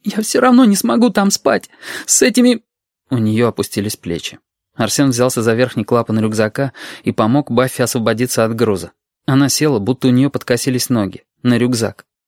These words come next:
«Я не могу там больше быть! Терпела! Родители должны вернуться домой через три дня. Думал, дождусь их».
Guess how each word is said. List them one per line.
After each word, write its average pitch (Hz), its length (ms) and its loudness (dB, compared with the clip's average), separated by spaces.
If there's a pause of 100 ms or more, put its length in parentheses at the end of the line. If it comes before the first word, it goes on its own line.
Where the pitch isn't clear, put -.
(480)
«Я 247 240 4
не 262 180 6
могу 247 440 4
там - 340 -2
больше 262 460 2
быть! 240 680 2 (380)
Терпела! 254 680 2 (240)
Родители 240 560 2
должны 214 360 2
вернуться 233 440 2
домой 214 300 4
через 208 300 -4
три 220 180 0
дня. 240 300 4
Думал, 262 420 4
дождусь 240 600 2
их». 220 200 -6